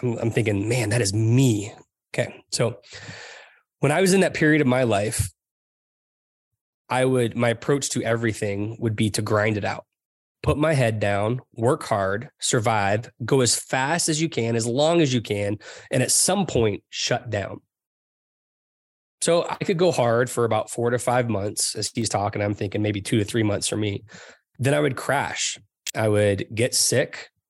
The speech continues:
go on vacation, take extra P T O, a mental health day or whatever, just to get back into the fight. And instead of make,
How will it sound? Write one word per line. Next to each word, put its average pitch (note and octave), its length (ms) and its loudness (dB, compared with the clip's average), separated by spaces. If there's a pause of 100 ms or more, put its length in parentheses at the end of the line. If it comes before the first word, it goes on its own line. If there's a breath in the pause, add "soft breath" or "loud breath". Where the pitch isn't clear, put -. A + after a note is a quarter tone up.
(180)
go A#2 160 0
on A2+ 160 4
vacation, A2 580 0
take A2 180 0
extra A2 300 -2
P A2+ 220 -2
T A2 240 0
O, A2 260 2
a B2+ 60 2
mental G#2+ 260 0
health A2+ 260 0
day B2 200 2
or A2+ 60 0
whatever, A2+ 520 2
just G#2 160 -4
to G#2+ 80 -6
get G#2+ 220 -2
back A2+ 260 0
into A#2 160 2
the G2+ 100 -2
fight. A#2+ 380 0 (600)
And A#2+ 120 2
instead C#3 320 2
of A#2+ 180 0
make, A#2+ 320 2